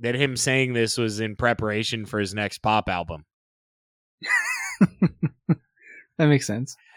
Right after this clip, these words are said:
Speaker 1: And it's
Speaker 2: Pop?
Speaker 1: like, "Oh, shit."
Speaker 2: Or,
Speaker 1: I mean,
Speaker 2: or, uh, pop punk?
Speaker 1: yeah,
Speaker 2: To,
Speaker 1: I mean,
Speaker 2: 'cause
Speaker 1: I, I don't know how M G K still has a career because that Linkin Park remake that he did was absolute dog shit.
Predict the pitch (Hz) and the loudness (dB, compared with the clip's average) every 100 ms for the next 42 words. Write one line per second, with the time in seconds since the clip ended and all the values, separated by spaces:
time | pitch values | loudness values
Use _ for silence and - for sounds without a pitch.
0 | - - 143 127 123 120 110 127 127 113 | -10 0 2 8 8 6 0 -4 -2 -2
1 | 98 - 110 101 98 _ _ _ _ _ | -4 -4 -2 -2 -6 _ _ _ _ _
2 | - 135 117 156 185 185 98 92 - 117 | -4 2 4 6 8 8 4 0 0 0
3 | - 120 139 - - _ _ _ _ _ | 0 -2 -2 -6 -14 _ _ _ _ _
4 | _ _ _ _ _ _ - - _ 120 | _ _ _ _ _ _ -20 -20 _ -4
5 | 123 123 123 131 147 143 127 120 123 - | 2 4 4 2 2 2 2 2 0 -12
6 | _ _ - - - - - - - - | _ _ -16 -14 -10 -10 -10 -16 -20 -20
7 | _ _ _ - - 208 277 196 101 135 | _ _ _ -18 0 4 6 4 4 4
8 | 131 135 123 107 127 120 - 113 113 98 | 4 0 -4 2 2 2 0 0 0 -2
9 | - 98 90 104 135 127 123 117 110 135 | -6 -8 -4 0 0 0 -4 -2 2 2
10 | 120 117 120 123 135 107 - 120 143 139 | 2 -4 -6 -2 -2 -2 0 2 2 0
11 | 147 147 160 151 165 170 190 180 - - | 0 -2 -2 0 0 2 0 0 -8 -20
12 | - 127 113 - - 110 113 107 123 117 | -2 -2 -2 -6 -2 2 2 2 -2 -2
13 | 104 90 95 98 - 90 82 | -2 -6 -8 -6 -8 -12 -14